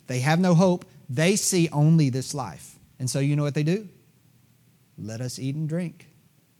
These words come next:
for tomorrow we die." We need to live it up now. How many times have you heard that? I've heard people say that. It's not often someone verbalizes that idea, but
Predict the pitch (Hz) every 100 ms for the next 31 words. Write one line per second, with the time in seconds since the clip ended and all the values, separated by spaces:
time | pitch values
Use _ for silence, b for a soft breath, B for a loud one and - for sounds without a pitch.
0 | _ - 110 - 101 113 123 135 135 120
1 | b 123 139 147 143 139 147 160 170 175
2 | 202 139 - 196 208 180 190 170 151 220
3 | 214 143 107 98 _ 156 269 160 165 285
4 | 135 - 120 - - 101 90 - _ _
5 | _ _ _ _ _ _ _ _ _ _
6 | 165 160 240 220 240 208 165 190 175 151
7 | 117 139 165 196 165 139 135 123 120 131
8 | 135 120 107 147 185 92 101 _ _ _
9 | - - - - - _ - 143 147